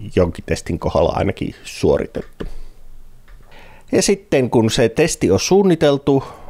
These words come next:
niin se pitää suorittaa. Ja siitä on hyvä tehdä tommonen rekordi, että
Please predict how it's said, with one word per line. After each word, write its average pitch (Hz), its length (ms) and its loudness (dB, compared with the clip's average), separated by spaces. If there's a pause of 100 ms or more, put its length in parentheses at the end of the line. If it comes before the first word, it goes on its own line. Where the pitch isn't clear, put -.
(140)
niin 120 140 0
se 110 80 -12
pitää - 420 -4
suorittaa. 135 880 0 (800)
Ja 90 360 4 (920)
siitä - 300 -4
on 151 80 2
hyvä 131 200 2
tehdä 110 220 0
tommonen 92 500 0 (420)
rekordi, 90 680 0
että 82 380 0